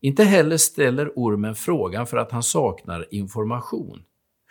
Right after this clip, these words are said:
Ormen ställer sin fråga för att skapa tvivel och få Adam och Eva i gungning.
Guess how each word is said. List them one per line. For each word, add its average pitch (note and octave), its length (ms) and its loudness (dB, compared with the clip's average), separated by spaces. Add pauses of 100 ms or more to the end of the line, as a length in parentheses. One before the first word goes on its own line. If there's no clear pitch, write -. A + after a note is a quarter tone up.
(400)
Ormen G3 680 4
ställer A#2+ 680 0
sin B2 300 -4
fråga F#2 600 -4
för - 240 -6
att G#2+ 60 -2
skapa G2+ 760 0 (240)
tvivel D3+ 680 -6 (720)
och A#2+ 120 -2
få A2+ 380 -2
Adam A#2 760 0
och - 340 -10
Eva B2 640 -6 (380)
i G#2 120 -6
gungning. A#2+ 760 -4